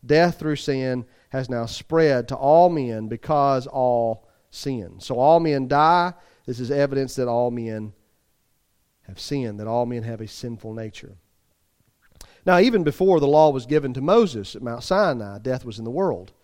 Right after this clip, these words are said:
And the men in Genesis, many of them, sin was not like the sin of Adam, and yet death still reigned. Why? Because they were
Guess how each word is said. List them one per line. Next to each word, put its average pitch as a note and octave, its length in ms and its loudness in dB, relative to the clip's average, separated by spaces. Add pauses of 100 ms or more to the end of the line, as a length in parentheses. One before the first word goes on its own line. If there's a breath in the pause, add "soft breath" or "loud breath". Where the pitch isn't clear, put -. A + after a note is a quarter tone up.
(680)
And D3+ 160 0
the C#3+ 60 0
men D#3+ 540 2 (320)
in C3+ 260 -4
Genesis, D3+ 560 -2
many F#3 240 0
of B2+ 100 -2
them, C3 260 -4
sin D#3+ 420 -4
was C3 120 -6
not C#3+ 200 -2
like F#3+ 320 0
the B2+ 100 -10
sin C3+ 380 -6
of A#2+ 100 -10
Adam, C#3 400 0
and B2+ 140 -8
yet C3 320 -6
death C3+ 220 -4
still B2 300 -8
reigned. C3 460 -6
Why? D#3 260 -4
Because B2+ 640 -4 (1080 soft breath)
they G#2+ 140 -4
were A#2 420 -6